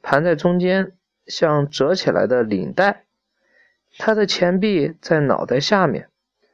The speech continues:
身体变成了琥珀色，漂亮极了。过了近四个星期，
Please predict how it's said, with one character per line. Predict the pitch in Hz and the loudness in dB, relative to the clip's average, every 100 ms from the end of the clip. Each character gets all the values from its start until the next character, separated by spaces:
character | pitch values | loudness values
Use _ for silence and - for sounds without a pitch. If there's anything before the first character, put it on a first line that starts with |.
| _ _ | _ _
身 | - 147 147 | -4 0 0
体 | 147 - 67 104 - _ _ | -2 -4 -4 -4 -6 _ _
变 | - 143 127 | -2 0 0
成 | 131 131 | -2 0
了 | |
琥 | 139 - - - | -2 -4 -8 -6
珀 | - 190 113 | -2 0 -2
色， | - - 123 - _ _ _ _ _ _ _ - | -4 -2 -2 -2 _ _ _ _ _ _ _ -12
漂 | - 185 | -2 0
亮 | 143 123 | 2 0
极 | - 127 | -2 0
了。 | 170 185 _ _ _ _ _ _ _ _ | 0 -4 _ _ _ _ _ _ _ _
过 | 196 190 | -2 0
了 | 160 151 | 0 0
近 | 180 165 151 - - | 0 0 0 -2 -4
四 | - - 208 131 | -4 -2 -2 0
个 | 113 | 0
星 | - 139 135 | 0 -2 -2
期， | - 139 135 | -2 0 -2